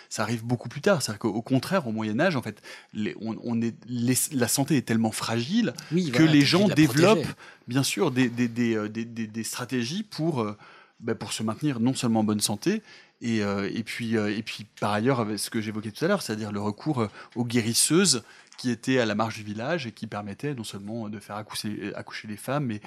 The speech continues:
Speaker 1: de leur permettre de ne pas avoir aussi d'enfants si elles ne le voulaient pas. Enfin, tout ça, t-, cette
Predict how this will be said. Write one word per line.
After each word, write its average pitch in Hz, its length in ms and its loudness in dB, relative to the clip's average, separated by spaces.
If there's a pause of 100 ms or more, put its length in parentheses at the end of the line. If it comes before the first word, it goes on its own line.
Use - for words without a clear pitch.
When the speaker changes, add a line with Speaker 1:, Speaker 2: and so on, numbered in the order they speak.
(280)
Speaker 1:
de 107 40 -6
leur 101 120 -6
permettre 107 260 -6
de 117 80 -2
ne 117 100 -4
pas 107 180 -2
avoir 107 380 -4
aussi 101 280 -12
d'enfants 104 340 -10
si - 160 -8
elles 110 80 -2
ne 110 80 -2
le 104 80 -8
voulaient 101 240 -12
pas. 147 220 -8 (280)
Enfin, 113 120 -4
tout - 100 -8
ça, 143 140 2
t-, 110 240 -4
cette - 300 -4